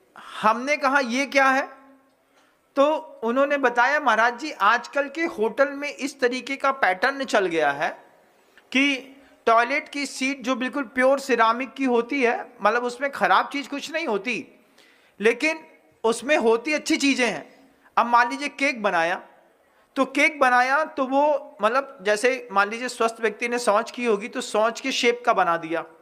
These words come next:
अब उनको ले जाकर के रख दिया। और इसमें खानदानी घर के जो लोग होते हैं वो पार्टिसिपेट करते हैं,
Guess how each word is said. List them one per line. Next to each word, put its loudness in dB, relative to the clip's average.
अब 2
उनको 0
ले 2
जाकर 2
के -2
रख 2
दिया। -4
और 4
इसमें -6
खानदानी 2
घर -2
के -6
जो -2
लोग 4
होते -2
हैं -2
वो 4
पार्टिसिपेट 0
करते 2
हैं, -6